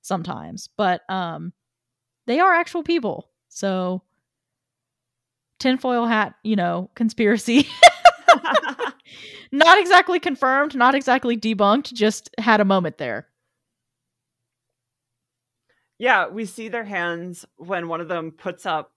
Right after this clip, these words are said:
Speaker 2: the, i-, it's like a common Japanese sign for stop.
Speaker 1: Mm-hmm.
Speaker 2: Um, or, like, knock it off.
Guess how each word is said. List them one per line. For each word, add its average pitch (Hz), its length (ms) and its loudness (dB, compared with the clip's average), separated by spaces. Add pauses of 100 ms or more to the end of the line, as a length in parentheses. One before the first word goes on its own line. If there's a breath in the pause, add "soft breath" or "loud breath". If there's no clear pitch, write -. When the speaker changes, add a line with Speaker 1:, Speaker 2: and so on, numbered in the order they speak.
(180)
Speaker 2:
the, 156 560 -8 (1120)
i-, 170 40 -8
it's 170 300 -12
like 226 120 -8
a 180 60 -18
common 202 440 -6
Japanese 156 580 -6
sign 139 380 -6
for 135 140 -14
stop. 73 520 -8 (840)
Speaker 1:
Mm-hmm. 196 360 -4 (580)
Speaker 2:
Um, 127 520 -16 (1400)
or, 170 80 -8
like, 143 160 -8
knock 156 260 -2
it 151 80 -6
off. 131 340 -8